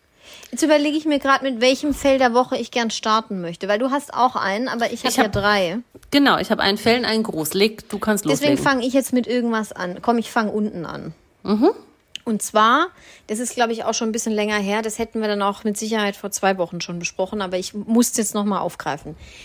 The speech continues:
Speaker 1: Jasmin Herren, unsere
Speaker 2: <laughs>
Speaker 1: Lieblingsdame vom Dienst, auf, von Malle oder wo auch immer sie lebt, nee, in Köln, ich hab keine Ahnung, egal. Jedenfalls hat Jasmin Herren ihr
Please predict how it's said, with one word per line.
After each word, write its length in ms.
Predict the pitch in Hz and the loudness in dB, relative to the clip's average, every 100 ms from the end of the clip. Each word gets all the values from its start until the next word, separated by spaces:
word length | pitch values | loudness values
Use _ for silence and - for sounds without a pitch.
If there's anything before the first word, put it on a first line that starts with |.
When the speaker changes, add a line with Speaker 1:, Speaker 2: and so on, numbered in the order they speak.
| - | -16
Speaker 1:
Jasmin 540 | - 220 226 - 233 233 | -2 2 2 4 4 4
Herren, 520 | 196 196 185 170 165 - - - - _ | 4 2 2 -2 -4 -10 -20 -20 -20 _
unsere 440 | 220 202 202 208 - | -6 -4 0 2 2
Speaker 2:
<laughs> 20 | |
Speaker 1:
Lieblingsdame 1400 | 208 220 214 202 196 - - - 175 185 202 180 196 | 4 4 4 2 2 2 0 -2 -4 2 4 4 2
vom 260 | 185 196 180 | 0 -2 -2
Dienst, 540 | 208 185 208 - - | -2 -2 -4 -6 -8
auf, 180 | - 202 | -4 -4
von 380 | - - - 202 | -6 -12 -6 -2
Malle 320 | 185 196 233 208 | 2 4 4 4
oder 220 | 196 185 | 4 2
wo 80 | 190 | 0
auch 80 | |
immer 160 | 190 196 | 0 -2
sie 100 | 180 | -2
lebt, 220 | 175 180 | -4 -4
nee, 140 | 202 170 | -4 -4
in 80 | |
Köln, 300 | - 202 214 226 | 0 0 0 -2
ich 120 | 175 | -6
hab 120 | - | -6
keine 220 | - 165 | -4 -2
Ahnung, 260 | 151 117 175 | -2 -4 -6
egal. 300 | - 170 143 - - - - | -6 -2 -4 -4 -14 -20 -8
Jedenfalls 760 | - 262 277 - 196 208 262 - _ _ _ - - | -2 2 2 2 2 0 -4 -10 _ _ _ -20 -4
hat 160 | 214 208 | -2 2
Jasmin 460 | 214 - 220 262 | 0 2 4 4
Herren 580 | 294 226 233 190 180 233 - - - - - _ | 4 4 2 2 0 -2 -4 -14 -20 -20 -20 _
ihr 320 | - 226 214 | -2 2 2